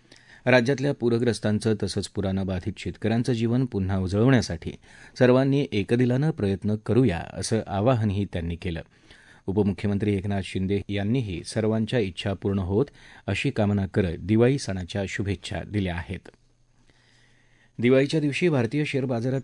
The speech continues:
तेजी दिसून आली. आज आठवड्याच्या सुरुवातीलाच सेन्सेक्स चारशे अकरा अंकांची वाढ नोंदवत चौऱ्याऐंशी हजार तीनशे त्रेसष्ट अंकांवर बंद झाला. सेन्सेक्समध्ये नोंदवलेल्या तीस पैकी एकोणीस कंपन्यांनी वाढ नोंदवली. यात बँका, गुंतवणूक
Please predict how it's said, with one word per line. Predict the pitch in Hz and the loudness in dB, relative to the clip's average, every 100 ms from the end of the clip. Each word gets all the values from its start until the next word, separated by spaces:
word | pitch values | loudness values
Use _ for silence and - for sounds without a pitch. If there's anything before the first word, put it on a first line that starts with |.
| - | -2
तेजी | 113 117 | 2 2
दिसून | 110 117 117 | 0 0 0
आली. | 113 151 | 0 -2
आज | 107 110 | 0 0
आठवड्याच्या | 101 98 101 101 104 | 0 0 -2 -2 -2
सुरुवातीलाच | - 95 98 92 98 110 - | -4 -2 -2 -2 -2 -2 -2
सेन्सेक्स | 95 92 104 - - | -2 -2 -4 -4 -6
चारशे | 95 85 101 - | -6 -4 -8 -8
अकरा | 92 98 98 - | -8 -6 -6 -6
अंकांची | 95 87 95 - | -8 -6 -6 -4
वाढ | 92 92 | -4 -4
नोंदवत | 90 101 101 151 - - - - | -2 0 0 -2 -6 -20 -8 2
चौऱ्याऐंशी | 117 123 139 156 | 4 6 2 0
हजार | 135 127 135 | 0 0 -2
तीनशे | 110 101 120 | -2 -2 -2
त्रेसष्ट | 110 104 92 123 127 | -2 -2 -2 -2 0
अंकांवर | 107 87 90 98 | 0 -2 -2 -2
बंद | 104 107 90 | 0 0 0
झाला. | 85 87 82 - _ - - - - | -2 -4 -6 -12 _ -20 -20 -12 2
सेन्सेक्समध्ये | 135 120 147 139 135 135 | 4 4 -2 -2 -2 0
नोंदवलेल्या | 135 110 107 107 104 | 2 2 4 4 2
तीस | 107 - 104 - | -2 -2 -4 -4
पैकी | 101 95 110 110 - | -4 -4 -2 -4 -4
एकोणीस | 87 - 101 98 | -10 -4 -4 -4
कंपन्यांनी | - 90 95 98 98 | -6 -6 -4 -2 -2
वाढ | 95 90 | -2 -2
नोंदवली. | 92 98 98 101 127 - - - | -2 -2 -2 -2 -4 -6 -20 -8
यात | - 117 | 0 2
बँका, | 117 110 107 135 | 4 2 2 2
गुंतवणूक | 110 107 127 123 90 | 2 0 2 0 0